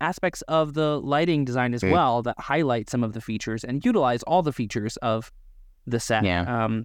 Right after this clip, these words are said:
Speaker 1: so this is, uh, one of, this is one of my favorites because it's just stuck with
Speaker 2: Yeah.
Speaker 1: me. Um, it was just so, it's just like, boom. It's so grand.
Speaker 2: Well, I'm looking at a s-,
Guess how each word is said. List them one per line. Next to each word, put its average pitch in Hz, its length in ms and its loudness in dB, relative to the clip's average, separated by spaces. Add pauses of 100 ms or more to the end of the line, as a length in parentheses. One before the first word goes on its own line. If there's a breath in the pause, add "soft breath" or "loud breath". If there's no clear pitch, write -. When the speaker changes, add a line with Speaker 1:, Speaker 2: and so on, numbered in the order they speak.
(160)
Speaker 1:
so 117 220 2
this 180 220 0
is, 226 260 0
uh, 131 220 -8 (340)
one 160 300 0
of, 180 120 -2 (1160)
this 226 120 4
is 233 60 0
one 233 160 2
of - 20 2
my 196 120 2
favorites 160 400 0
because 139 340 -2
it's 123 140 -6
just - 180 -6
stuck - 320 -4
with 156 140 0
Speaker 2:
Yeah. 92 160 6
Speaker 1:
me. 190 140 0 (280)
Um, 123 540 -2 (920)
it 151 80 -4
was 139 100 -2
just 160 220 -4
so, 156 380 2
it's 156 160 -4
just 180 180 -2
like, 175 160 2
boom. 143 460 0 (560)
It's 214 160 0
so 202 200 0
grand. 180 600 0 (100)
Speaker 2:
Well, 139 220 2
I'm 113 360 2
looking 127 380 2
at 90 160 2
a 85 300 0
s-, - 220 -12